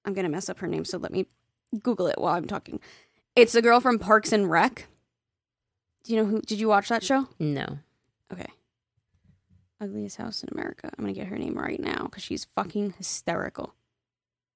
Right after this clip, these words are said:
Speaker 1: Uh, Retta. She's a comedian.
Speaker 2: No, no.
Speaker 1: Marietta Sirleaf.
Speaker 2: Mm,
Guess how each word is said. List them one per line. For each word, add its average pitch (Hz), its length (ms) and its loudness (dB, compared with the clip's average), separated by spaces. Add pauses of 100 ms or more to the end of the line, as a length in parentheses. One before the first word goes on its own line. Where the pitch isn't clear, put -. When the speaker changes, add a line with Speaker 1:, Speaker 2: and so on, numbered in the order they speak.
(960)
Speaker 1:
Uh, 190 380 6 (100)
Retta. 196 460 6 (1900)
She's 220 180 -4
a 220 60 0
comedian. 214 480 2 (540)
Speaker 2:
No, 156 80 -4 (320)
no. - 60 -
Speaker 1:
Marietta 214 540 4
Sirleaf. 214 960 -2 (1600)
Speaker 2:
Mm, 117 160 -16